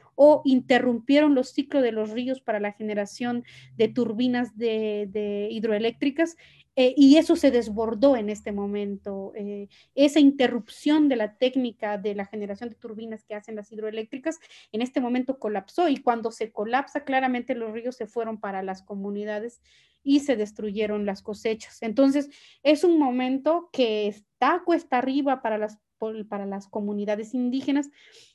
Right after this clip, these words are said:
y sin embargo, con lo que nos encontramos ahora que hemos hecho labores de acompañamiento, pues yo estoy en México en este momento,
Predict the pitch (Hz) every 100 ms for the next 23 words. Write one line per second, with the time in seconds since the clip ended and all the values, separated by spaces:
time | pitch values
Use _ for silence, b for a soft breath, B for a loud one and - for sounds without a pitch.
0 | _ - 202 - 311 330 311 277 233 254
1 | 269 254 233 220 226 220 220 214 214 220
2 | 208 208 262 262 240 226 220 - 220 214
3 | 220 214 214 196 b b b _ _ _
4 | _ - 277 285 285 277 285 254 214 247
5 | 247 220 226 226 226 208 214 214 202 233
6 | 285 294 262 220 208 240 254 220 220 233
7 | 277 226 233 214 220 - 220 220 240 247
8 | 240 208 220 240